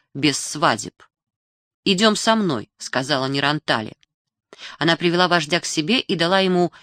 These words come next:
рисовое пиво, свинью, петуха и рисовые зерна. «Отныне вы будете есть только это», повелела богиня.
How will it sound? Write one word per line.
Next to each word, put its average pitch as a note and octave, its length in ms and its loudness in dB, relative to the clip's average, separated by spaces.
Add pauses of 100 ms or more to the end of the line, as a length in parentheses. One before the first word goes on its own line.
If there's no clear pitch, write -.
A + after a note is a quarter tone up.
(120)
рисовое E3 600 2
пиво, F3+ 460 0 (180)
свинью, D3+ 720 -2 (220)
петуха F3 640 0 (260)
и D#3+ 120 0
рисовые A3 440 -2
зерна. A#2 480 -6 (680)
«Отныне A#3 720 4 (320)
вы E3 260 4
будете C#4+ 480 2
есть B3 380 0
только G#3 420 0
это», B2+ 380 -2 (240)
повелела C3+ 420 -2
богиня. C#3+ 460 0